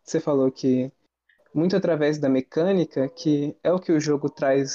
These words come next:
de principal também, tanto é que não existe diálogo ne-, dentro do jogo. Eles optaram pela escolha de trazer a história de forma sutil, através de imagens que aparecem através dos N P Cs do jogo,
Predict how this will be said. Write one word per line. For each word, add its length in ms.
de 160
principal 680
também, 420
tanto 340
é 100
que 300
não 140
existe 400
diálogo 500
ne-, 280
dentro 280
do 120
jogo. 420
Eles 220
optaram 420
pela 180
escolha 460
de 120
trazer 840
a 120
história 500
de 80
forma 460
sutil, 680
através 580
de 580
imagens 600
que 80
aparecem 400
através 320
dos 140
N 160
P 140
Cs 300
do 100
jogo, 460